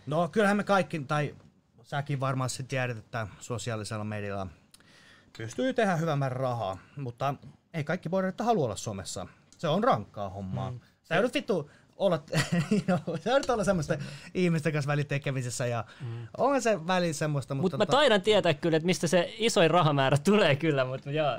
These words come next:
Speaker 2: tai silleen, että niinku
Speaker 1: Mistä se tulee?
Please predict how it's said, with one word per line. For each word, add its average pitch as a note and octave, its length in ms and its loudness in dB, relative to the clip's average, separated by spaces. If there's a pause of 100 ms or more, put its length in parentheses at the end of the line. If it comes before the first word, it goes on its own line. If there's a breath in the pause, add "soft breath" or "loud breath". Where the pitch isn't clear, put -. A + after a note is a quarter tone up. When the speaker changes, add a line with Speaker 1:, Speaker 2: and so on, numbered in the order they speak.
(140)
Speaker 2:
tai C3 320 -4
silleen, B2 300 -10
että A#2 120 -12
niinku A#2+ 340 -12 (560 soft breath)
Speaker 1:
Mistä A2 240 -10
se F#2+ 60 -10
tulee? G2+ 240 -10